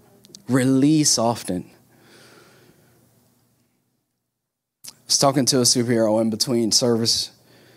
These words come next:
the nine A M and the ten forty-five, and he admitted, he said, "Pastor, that release often point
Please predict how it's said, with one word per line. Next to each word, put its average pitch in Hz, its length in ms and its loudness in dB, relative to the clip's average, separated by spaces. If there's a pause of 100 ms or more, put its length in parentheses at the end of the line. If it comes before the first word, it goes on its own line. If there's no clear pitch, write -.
(360)
the 117 80 -4
nine 117 200 2
A 113 140 -2
M 113 80 -4
and 110 100 -2
the 107 80 -4
ten 107 220 -4
forty-five, 107 680 -2 (1160)
and 110 100 -4
he 117 120 0
admitted, 110 340 -2
he 117 100 -4
said, 110 260 -2
"Pastor, 117 520 -4 (580)
that 120 220 0
release 117 440 2
often 107 460 0
point 101 320 -4